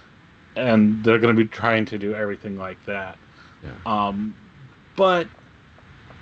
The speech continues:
Speaker 1: there's also, like, you know, figuring out limiting numbers and stuff like that, or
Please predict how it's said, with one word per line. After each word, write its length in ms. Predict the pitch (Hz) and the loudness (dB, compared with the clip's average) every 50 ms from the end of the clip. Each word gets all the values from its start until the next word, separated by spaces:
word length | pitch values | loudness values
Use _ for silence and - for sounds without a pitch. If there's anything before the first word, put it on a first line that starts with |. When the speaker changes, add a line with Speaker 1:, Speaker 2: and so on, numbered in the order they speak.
| - - - - - - | -20 -20 -20 -20 -20 -16
Speaker 1:
there's 280 | - 160 160 170 165 147 | -8 -2 0 0 2 4
also, 320 | 185 180 165 - 180 165 | 2 2 2 0 0 0
like, 280 | 147 135 139 131 117 113 | 0 0 0 -2 -2 -4
you 200 | 123 - 160 139 | -6 -4 -2 0
know, 240 | 113 107 104 104 101 | 0 2 0 -2 -4
figuring 360 | 98 - - 131 123 127 123 | -4 0 0 0 2 2 0
out 220 | 117 113 117 107 120 | 0 0 -2 0 2
limiting 420 | 117 117 120 117 117 113 110 107 | 4 4 4 4 4 2 2 2
numbers 640 | 107 110 110 107 104 110 107 107 107 104 101 95 - | 2 2 2 2 2 4 4 4 2 0 -2 -4 -4
and 160 | 107 104 101 | -4 -4 -4
stuff 380 | - - - 120 107 - - - | -6 -6 -6 -4 -6 -6 -6 -6
like 300 | 113 110 110 107 - - | -4 -4 -4 -6 -10 -6
that, 440 | - 113 107 107 107 107 104 107 101 - | -4 0 0 2 2 0 -2 -4 -6 -6
or 540 | 107 101 98 98 98 95 95 98 98 95 | -4 -2 0 0 2 2 0 0 -2 -4